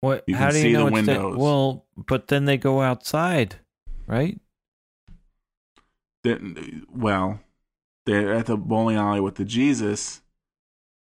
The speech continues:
Speaker 2: The dude says, "Yeah, I just have to make the drop off, have the pager." Then dude is laying on his rug, listening to Dylan,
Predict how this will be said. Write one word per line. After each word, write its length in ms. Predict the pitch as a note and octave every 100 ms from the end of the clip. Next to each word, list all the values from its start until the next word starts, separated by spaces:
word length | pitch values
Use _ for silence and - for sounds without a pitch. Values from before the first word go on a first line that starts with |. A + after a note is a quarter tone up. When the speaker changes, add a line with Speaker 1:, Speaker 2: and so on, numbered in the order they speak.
| _ _ _ _ -
Speaker 2:
The 100 | G2+
dude 340 | G2+ A2+ G#2+
says, 320 | - G#2+ G#2
"Yeah, 380 | B2 D#3 E3+ E3+
I 60 | C3+
just 140 | B2
have 80 | C3
to 60 | B2+
make 160 | B2
the 80 | A#2
drop 320 | A#2 A2+ A#2
off, 160 | A2+ G#2+
have 200 | G#2+ G2
the 80 | F2+
pager." 680 | C3 C3 A#2+ A#2+ B2 A#2+ A#2 _ _ _ _ _ _ _ _ _
Then 640 | B2 C3 B2 A#2+ A#2+ A#2 - _ _ _ _
dude 240 | A2+ A2+
is 140 | G#2+ G#2
laying 220 | G#2+ G#2
on 140 | G2+
his 180 | G2 G#2
rug, 380 | A#2 B2 A#2+ G#2+
listening 340 | G#2 G2+ G#2
to 80 | G2
Dylan, 540 | G2 A#2 A2+ G#2+ G#2+